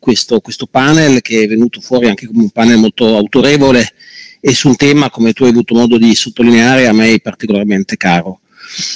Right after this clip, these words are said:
E quindi vengo subito al, al nocciolo della questione, che è un po' l'obiettivo di policy di, di questi, di questi interventi che cerchiamo di promuovere,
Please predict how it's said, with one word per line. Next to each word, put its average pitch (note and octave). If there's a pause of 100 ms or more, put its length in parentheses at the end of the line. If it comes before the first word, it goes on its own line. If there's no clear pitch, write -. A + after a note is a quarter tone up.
(340)
E -
quindi G#3+
vengo F3+
subito E3+
al, D#3
al C#3+
nocciolo E3
della D#3
questione, G2+ (1040)
che -
è C3
un A#2+
po' C#3
l'obiettivo B2 (260)
di B2
policy A2
di, G2+
di G2+
questi, G2
di G2+
questi -
interventi G2+
che F#2
cerchiamo G2
di F#2+
promuovere, F2